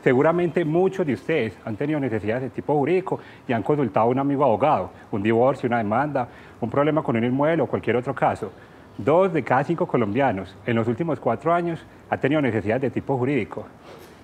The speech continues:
El cincuenta por ciento de estas necesidades es de alto impacto en la vida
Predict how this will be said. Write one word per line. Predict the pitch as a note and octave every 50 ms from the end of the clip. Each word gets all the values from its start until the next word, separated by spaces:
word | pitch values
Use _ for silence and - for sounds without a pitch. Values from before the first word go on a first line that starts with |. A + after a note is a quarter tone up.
| - -
El | B2+ A#2
cincuenta | B2 C3+ A#2 C#3 B2 A2+ F#3+
por | D#3+ E3 D3+
ciento | C3 C3 A#2 G#2+ E3+
de | E3+
estas | - - E3+ D3+
necesidades | C#3 B2 A2+ A2+ - - D3+ F3 F3+ E3+ D3+ - - -
es | G#2+ G2
de | G#2+ B2+
alto | C3+ C3+ - C#3
impacto | B2+ B2 - - D3 C#3+ - - - D3+ -
en | - C#3 A2+
la | G#2 F#2+ F#2+
vida | A2 D3+ G3+ - G2 F#2+ F2+